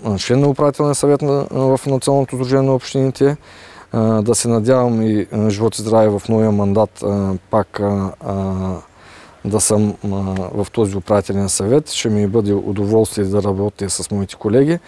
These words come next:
И, а, ще настояваме да се смени закона за водите.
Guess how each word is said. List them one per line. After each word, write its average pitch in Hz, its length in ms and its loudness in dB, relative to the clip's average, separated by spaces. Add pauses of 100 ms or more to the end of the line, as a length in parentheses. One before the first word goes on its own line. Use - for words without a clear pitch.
(640)
И, 165 400 4
а, 131 380 2
ще - 240 0
настояваме 135 600 2
да 147 100 -2
се - 140 -4
смени 135 260 0
закона 139 360 2
за 135 100 0
водите. 127 480 0